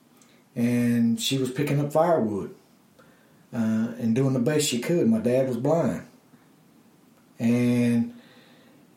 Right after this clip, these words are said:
uh, I go in the sweat lodge, and I pray. And this is probably two years prior to me getting out. That's two winters. And, and I give my whole heart to it.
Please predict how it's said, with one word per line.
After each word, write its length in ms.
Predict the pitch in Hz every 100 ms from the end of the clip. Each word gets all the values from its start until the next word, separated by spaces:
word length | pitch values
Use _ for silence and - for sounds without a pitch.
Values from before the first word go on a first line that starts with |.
| -
uh, 520 | 123 123 120 120 113 -
I 140 | 143
go 160 | 156 156
in 60 | 131
the 60 |
sweat 360 | - 180 196 120
lodge, 600 | 113 110 113 110 - - - - - - - - - - - - - -
and 600 | 117 120 120 120 117 117 -
I 140 | 139
pray. 640 | - 151 156 120 107 110 - - - - - - - - -
And 120 | 110
this 200 | 139 143
is 180 | 123 113
probably 500 | - 139 139 135 123
two 180 | - 147
years 300 | 139 147 147
prior 320 | - 131 131
to 60 | 117
me 180 | 120 113
getting 240 | 120 123
out. 180 | 139 120
That's 180 | 110 -
two 200 | 127 147
winters. 580 | 151 147 123 123 - - - - - - - - - - -
And, 320 | 120 120 120
and 160 | 135 135
I 100 | 139
give 140 | 175
my 160 | 151 151
whole 220 | 175 151
heart 320 | 170 196 -
to 220 | 113
it. 60 | 98